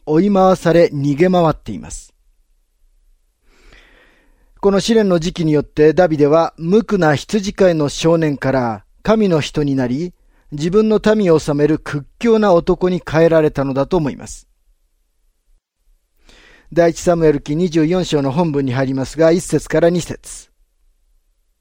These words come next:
サウルがペリシテ人討伐から帰ってきたとき、ダビデが今、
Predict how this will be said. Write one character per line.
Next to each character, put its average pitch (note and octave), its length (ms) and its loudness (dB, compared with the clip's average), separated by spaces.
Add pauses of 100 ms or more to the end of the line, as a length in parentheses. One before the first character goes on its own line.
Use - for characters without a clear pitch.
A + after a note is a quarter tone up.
(540)
サ G#3+ 140 4
ウ G#3+ 100 4
ル F3 80 2
が D3+ 160 4
ペ D#3 160 0
リ A3 140 2
シ - 40 -14
テ G#3 120 4
人 E3+ 220 -2
討 E3+ 280 2
伐 D#3+ 180 0
か D3 120 0
ら D3 100 4
帰 G#3 220 0
っ - 40 0
て - 200 -4
き - 80 -16
た C#3+ 100 0
と A#2+ 140 -10
き、 D3 340 -8 (420)
ダ G3+ 160 4
ビ G3 120 -2
デ D#3 120 4
が C3+ 140 2
今、 B2 400 -2